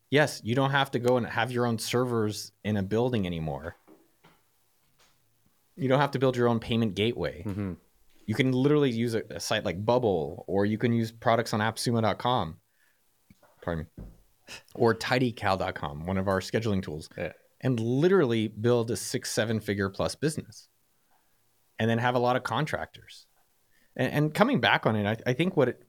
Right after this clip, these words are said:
Speaker 1: the reality is just figuring out what people's dreams are. Like, my dream was to have three thousand dollars a month, which I call my freedom number.
Speaker 2: Hmm.
Speaker 1: And I think everyone should figure out their freedom number.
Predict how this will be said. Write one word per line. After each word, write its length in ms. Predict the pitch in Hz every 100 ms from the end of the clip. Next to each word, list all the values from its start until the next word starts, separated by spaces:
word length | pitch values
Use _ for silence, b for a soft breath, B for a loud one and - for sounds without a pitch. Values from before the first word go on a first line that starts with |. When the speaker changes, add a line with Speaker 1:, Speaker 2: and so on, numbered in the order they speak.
| -
Speaker 1:
the 140 | 117
reality 640 | 104 101 135 131 101 98
is 100 | 98
just 220 | 98 107 -
figuring 260 | 123 123
out 120 | 113 98
what 160 | 92
people's 260 | - 110 90
dreams 320 | 82 104 107
are. 240 | 71 73 - b b b _
Like, 100 | 107
my 180 | 131 180
dream 300 | 185 180 170
was 140 | 131
to 100 | 127
have 340 | 113 113 113 113
three 180 | 120 135
thousand 300 | 135 143 143
dollars 200 | 147 143
a 60 |
month, 200 | 117 107
which 120 | 104
I 80 | 90
call 160 | - 113
my 140 | 120
freedom 340 | - 110 98 85
number. 260 | 85 85
Speaker 2:
Hmm. 160 | 101 87
Speaker 1:
And 80 | 95
I 60 |
think 160 | 101 101
everyone 220 | 107 107
should 160 | - -
figure 220 | 107 101
out 120 | 101
their 80 | 104
freedom 280 | - 92 85
number. 300 | 80 95